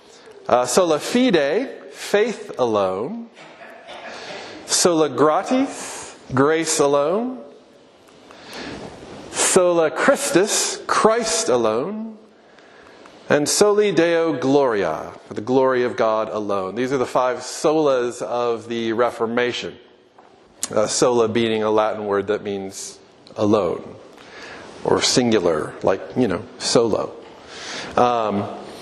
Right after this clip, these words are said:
these are the great principles of the Reformation from the, um, would be the Roman Catholic Church of the,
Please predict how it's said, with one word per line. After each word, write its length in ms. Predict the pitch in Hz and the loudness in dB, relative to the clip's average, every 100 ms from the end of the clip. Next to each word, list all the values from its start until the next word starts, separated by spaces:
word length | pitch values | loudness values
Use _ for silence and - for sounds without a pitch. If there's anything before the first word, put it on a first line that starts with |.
| - - - - - - - - - - - 139 | -16 -16 -16 -12 -6 -6 -6 -12 -14 -16 0 2
these 200 | 180 175 | 4 2
are 60 | |
the 60 | 165 | 2
great 240 | 175 165 | 2 4
principles 480 | 180 165 151 151 143 | 2 2 2 2 4
of 220 | 143 139 | 2 4
the 200 | 147 143 | 2 2
Reformation 920 | 127 151 147 156 143 147 165 117 95 92 | 4 2 2 0 2 0 0 -4 -6 -6
from 280 | 127 117 | -4 -2
the, 300 | 117 113 110 107 101 - | -2 -2 -4 -8 -18 -4
um, 580 | 110 110 104 101 95 98 - _ _ _ - - - | 0 0 0 -4 -6 -14 -20 _ _ _ -18 -10 -4
would 100 | 117 | -2
be 100 | 120 | 0
the 280 | 117 107 98 - | 2 0 -4 -2
Roman 260 | 131 127 120 | 0 2 2
Catholic 360 | 123 120 107 | 0 0 -4
Church 240 | - 110 113 | -2 -2 -2
of 100 | 101 | 0
the, 220 | 101 | 0